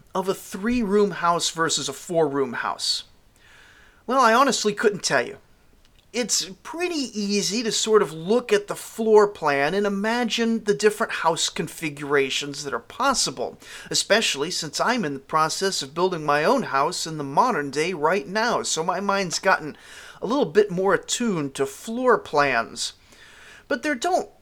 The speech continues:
generally seem to have been any objective merits of one house type over the other,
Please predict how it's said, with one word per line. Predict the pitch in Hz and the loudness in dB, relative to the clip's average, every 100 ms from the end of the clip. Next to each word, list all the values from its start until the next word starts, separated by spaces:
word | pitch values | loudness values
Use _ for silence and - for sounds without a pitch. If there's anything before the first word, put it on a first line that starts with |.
| 165 | -8
generally | 156 175 196 208 185 170 | -4 2 4 4 2 -2
seem | 160 - 180 170 165 | -2 -2 0 -2 -4
to | 165 | -4
have | 151 143 | -4 -4
been | 165 | -4
any | 160 147 135 - | -2 -2 -4 -6
objective | - 147 139 147 165 180 - 147 127 123 | -6 -6 -4 0 2 0 -2 -4 -4 -4
merits | 151 143 117 98 - | -2 2 2 0 -2
of | 156 139 | -4 -4
one | 147 170 165 | -4 -2 -4
house | 143 139 139 - | -2 -2 0 -2
type | - 139 143 - | -2 0 -2 2
over | 147 139 113 107 | 0 0 -4 -14
the | 110 151 | -6 -2
other, | 254 190 175 175 | 0 2 0 -2